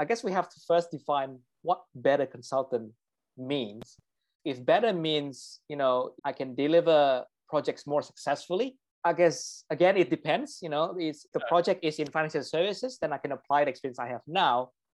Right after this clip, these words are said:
Speaker 1: So I guess I would have more success implementing that project. But then if, if you define better as, like, as an overall broader, I'm, I'm better because I've got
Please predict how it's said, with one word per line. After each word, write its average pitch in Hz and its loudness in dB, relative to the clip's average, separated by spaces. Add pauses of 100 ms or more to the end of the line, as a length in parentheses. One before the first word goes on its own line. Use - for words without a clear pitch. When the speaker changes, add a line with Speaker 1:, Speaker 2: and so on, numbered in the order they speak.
Speaker 1:
So - -10
I 123 -4
guess 165 2
I 139 -2
would 127 -4
have 123 -6
more 147 -2
success - -4
implementing 127 -10
that 113 -6
project. - -8 (120)
But - -2
then 160 2
if, 160 -6
if 156 -8
you 156 -6
define 170 -2
better 151 0
as, 120 0
like, 123 -6 (440)
as 123 -8
an 131 -4
overall 143 4
broader, 123 0
I'm, 123 -8
I'm 127 -8
better 143 0
because 127 -8
I've - -12
got 139 0